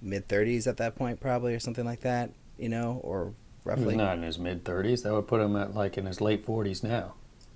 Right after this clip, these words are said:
Speaker 3: Uh, I was, uh, twenty, probably, like, twenty-eight, I think.
Speaker 1: Twenty-eight? Okay.
Speaker 3: Yeah.
Speaker 1: Nice.
Speaker 3: When that started. Uh, I w-, was nervous, uh, going into it, thinking I was gonna be, like,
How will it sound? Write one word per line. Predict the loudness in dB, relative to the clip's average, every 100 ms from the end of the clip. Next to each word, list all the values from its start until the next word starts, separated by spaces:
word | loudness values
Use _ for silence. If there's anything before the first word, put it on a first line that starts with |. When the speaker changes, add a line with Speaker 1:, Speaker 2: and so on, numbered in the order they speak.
| -16 -16 -16 0
Speaker 3:
Uh, | 2 4 2 2 -6 -12 -6 12
I | 12 12 12
was, | 12 10 8 6 2 2
uh, | 8 10 10 4 -12 -20 -18 -10
twenty, | -4 4 8 8 6 6 4 2 0 -4 -16 -4
probably, | 0 2
like, | 2 2
twenty-eight, | 2 4 6 4 2 -8 -20 -20 -20 -6
I | -2
think. | -2 -2
Speaker 1:
Twenty-eight? | -2 0 0 0
Okay. | -2 0 0 0
Speaker 3:
Yeah. | -2 -2 -4 -16 -20 -20 -20 -20 -10
Speaker 1:
Nice. | -4 -4 -4 -2
Speaker 3:
When | 0
that | 0
started. | 2 2 2 -2 -12 -20 -20 -20 -20 -20 4
Uh, | 8 10 10 6
I | 8 8
w-, | 6 2 -10 -20 -16 -2
was | 8 8 8 4 -2 -6 -16 -20 -20 -20 -10 4
nervous, | 8 10 8 4 2
uh, | 2 4
going | 4 6
into | 4 4 4
it, | 4
thinking | 0 0 0
I |
was | 0
gonna | -2 0
be, | 0
like, | 0 -2